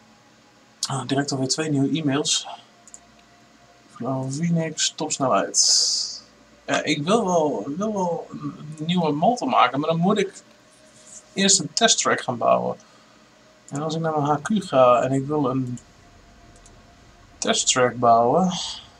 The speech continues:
die kan ik nog niet eens bouwen volgens mij. Nee, de testbaan. Fabriek niveau twee. Dan moet ik een upgrade hebben van de fabriek naar niveau twee. Dat kost al acht miljoen en ik heb op dit moment zes, dus dat gaat hem niet worden.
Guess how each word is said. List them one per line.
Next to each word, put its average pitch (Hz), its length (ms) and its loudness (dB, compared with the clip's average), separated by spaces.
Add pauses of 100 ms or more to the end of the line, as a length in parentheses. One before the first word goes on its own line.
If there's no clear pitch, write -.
(1200)
die 135 100 -12
kan 175 180 0
ik 160 60 -2
nog 139 80 -4
niet 143 160 -2
eens 127 300 -2
bouwen 147 360 8
volgens 117 400 -2
mij. 117 280 2 (180)
Nee, 131 160 -6
de 120 120 -10
testbaan. 120 600 2 (640)
Fabriek 143 440 -2
niveau 135 380 -2 (120)
twee. 139 500 0
Dan 117 120 -6
moet 131 140 -4
ik 131 80 -4
een 117 180 -8
upgrade 147 500 2
hebben 135 340 -2
van 123 340 -10
de - 60 -16
fabriek 156 760 -4 (680)
naar 139 120 2
niveau 139 280 2
twee. 165 180 4
Dat 127 160 4
kost - 260 4
al 147 200 2 (320)
acht - 240 6
miljoen 127 500 -2
en 143 160 0
ik 139 160 -2
heb 160 180 0
op 143 100 0
dit 139 120 0
moment 131 240 0
zes, 139 320 2
dus 135 160 -6
dat - 160 -8
gaat 190 200 4
hem 175 100 -4
niet 151 160 -6
worden. 139 300 -2